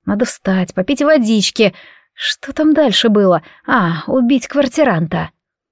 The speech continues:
"Мишка, я тебя урою, дебил половозрелый!" пробормотала я, поднимаясь на локтях. Под попой твёрдо. Что с моим диваном? Где моё покрывалко? Что за дурацкий матрац? Неясным взглядом я оглядела комнату,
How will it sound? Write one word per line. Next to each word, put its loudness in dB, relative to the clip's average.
"Мишка, 4
я 4
тебя 4
урою, 4
дебил 4
половозрелый!" 2
пробормотала 0
я, -2
поднимаясь 0
на 0
локтях. -4
Под -6
попой -2
твёрдо. 2
Что -10
с -8
моим 4
диваном? 2
Где 0
моё 2
покрывалко? 2
Что -8
за 0
дурацкий 2
матрац? 0
Неясным 0
взглядом 0
я 0
оглядела -2
комнату, 0